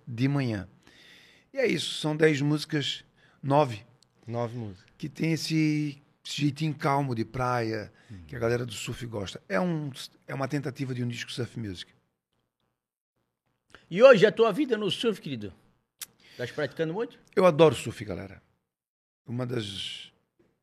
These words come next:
Speaker 1: um dos motivos de eu vir a Garopaba às vezes era pra vir surfar.
Speaker 3: Qual é a praia que tu ias?
Speaker 1: Cara, eu já vi na Silveira.
Speaker 3: Olhou?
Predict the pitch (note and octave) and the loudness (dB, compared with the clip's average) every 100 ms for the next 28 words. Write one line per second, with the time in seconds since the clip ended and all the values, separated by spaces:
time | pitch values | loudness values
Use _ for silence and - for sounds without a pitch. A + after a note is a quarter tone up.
0 | _ B2 B2+ A2+ B2+ B2 C3+ B2 B2 A#2+ | _ -12 -8 -2 -2 -2 -2 0 2 2
1 | A#2+ A2+ A2+ G#2 A#2 A#2 G2+ A#2+ A#2+ B2+ | 0 0 -4 -4 -4 -4 -4 -4 -2 -6
2 | B2+ A#2+ A#2 - C3 A2+ F2+ - _ _ | -6 -8 -6 -8 -8 -8 -8 -12 _ _
3 | _ _ - C#3 F#3+ - G3+ F#3+ A#3 G3+ | _ _ -4 0 0 0 -2 -4 -6 -6
4 | E3+ - - _ - - - - - _ | -6 -14 -20 _ -20 -20 -20 -20 -20 _
5 | - G3+ F3+ E3 E3 F3 D#3+ D#3 C3 E3 | 2 6 8 8 8 6 6 2 6 8
6 | F3 E3+ D#3 D3 G3 C4 C4 | 10 6 4 4 6 6 4